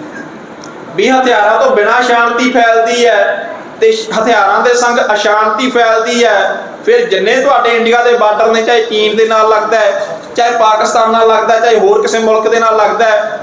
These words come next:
ਸਾਰਿਆਂ ਦੇ ਉੱਤੇ ਜਿੰਨੇ ਤੁਸੀਂ ਤੋਪਾਂ, ਬੰਬ, ਟੈਂਕ ਬੀੜ ਕੇ ਰੱਖੇ ਆ, ਜਿੰਨੇ ਤੁਸੀਂ ਫੌਜੀ ਦਸਤੇ ਉੱਥੇ ਲਾਏ ਆ, ਸਾਰਿਆਂ ਨੂੰ ਪਿਛਾਂਹ ਖਿੱਚ ਲਓ, ਚੰਗੀ ਤਰ੍ਹਾਂ ਸ਼ਾਂਤੀ ਫੈਲ ਜਾਣੀ ਚਾਹੀਦੀ ਹੈ।"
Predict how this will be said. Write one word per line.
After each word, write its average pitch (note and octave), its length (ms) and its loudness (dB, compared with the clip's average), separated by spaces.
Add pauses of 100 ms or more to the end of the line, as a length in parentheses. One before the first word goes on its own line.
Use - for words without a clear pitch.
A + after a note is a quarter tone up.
ਸਾਰਿਆਂ G#3+ 480 0
ਦੇ B3 80 0
ਉੱਤੇ B3 320 2
ਜਿੰਨੇ A3+ 300 0
ਤੁਸੀਂ A#3+ 240 -4
ਤੋਪਾਂ, A3+ 540 2
ਬੰਬ, A3+ 560 0
ਟੈਂਕ G#3+ 320 -2 (520)
ਬੀੜ F#3+ 420 -2
ਕੇ D4 160 2
ਰੱਖੇ A#3 360 0
ਆ, A3+ 60 0 (420)
ਜਿੰਨੇ A3 280 0
ਤੁਸੀਂ C4 240 -2
ਫੌਜੀ A#3 300 0
ਦਸਤੇ A#3+ 320 2
ਉੱਥੇ A#3+ 240 2
ਲਾਏ G#3+ 280 2
ਆ, A#3 60 2
ਸਾਰਿਆਂ G#3 320 2
ਨੂੰ G#3+ 120 -4
ਪਿਛਾਂਹ G#3 300 0
ਖਿੱਚ A3+ 200 0
ਲਓ, A#3+ 120 2
ਚੰਗੀ G3+ 260 0
ਤਰ੍ਹਾਂ G#3+ 280 0 (280)
ਸ਼ਾਂਤੀ G3 520 -2
ਫੈਲ F3 280 0
ਜਾਣੀ D#3 200 0
ਚਾਹੀਦੀ A#2+ 540 -4
ਹੈ।" - 40 -6